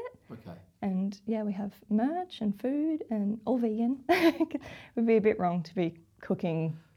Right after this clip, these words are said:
Speaker 2: sausages while, you know, pigs are across the way.
Speaker 1: Yeah, Harriet may not approve of that.
Speaker 2: No, she may not. She
Speaker 1: Yeah.
Speaker 2: would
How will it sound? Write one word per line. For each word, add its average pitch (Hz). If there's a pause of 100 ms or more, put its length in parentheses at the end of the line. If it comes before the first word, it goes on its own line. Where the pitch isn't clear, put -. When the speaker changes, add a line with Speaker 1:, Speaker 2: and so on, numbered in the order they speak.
(420)
Speaker 2:
sausages 160
while, 160
you 190
know, 175 (420)
pigs 196
are 160
across 160
the 170
way. 156
Speaker 1:
Yeah, 98 (180)
Harriet 117
may 101
not 90
approve 98
of 82
that. 85
Speaker 2:
No, 233
she 240
may 202
not. 160
She -
Speaker 1:
Yeah. 185
Speaker 2:
would 175